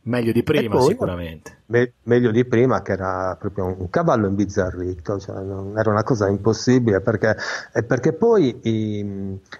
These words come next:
Speaker 2: eh, eh, lì utilizzavamo, erava-, per fare le foto col Gaui cinquecento dovevi essere in due,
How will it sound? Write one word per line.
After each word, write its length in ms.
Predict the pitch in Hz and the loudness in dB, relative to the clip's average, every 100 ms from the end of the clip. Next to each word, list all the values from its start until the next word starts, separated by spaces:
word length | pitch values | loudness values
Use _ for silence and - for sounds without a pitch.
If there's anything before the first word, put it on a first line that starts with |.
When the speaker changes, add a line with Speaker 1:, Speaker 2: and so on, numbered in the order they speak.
| _ | _
Speaker 2:
eh, 1200 | - 104 98 98 95 98 98 95 95 98 98 101 98 - - _ | -4 0 2 0 0 -2 -4 -4 -4 -4 -6 -8 -12 -16 -20 _
eh, 420 | - 101 107 110 101 - - | -4 -2 -2 -8 -12 -16 -12
lì 560 | 104 110 113 147 123 113 | -10 -2 4 4 4 4
utilizzavamo, 920 | 117 131 123 113 127 123 101 95 98 | 2 4 4 4 4 4 4 2 2
erava-, 380 | 113 127 107 120 107 - | 2 2 0 0 -4 0
per 240 | 143 143 | 2 2
fare 240 | 123 127 113 | 2 2 2
le 120 | 107 | 2
foto 360 | - 113 107 | -2 -4 -4
col 180 | 101 113 | -4 0
Gaui 200 | 110 113 | 2 2
cinquecento 520 | 113 120 123 170 165 | 0 -2 0 2 2
dovevi 280 | 143 113 110 | 4 4 4
essere 240 | 104 - 101 | 2 0 0
in 140 | 104 | 2
due, 340 | 98 92 90 | 2 2 0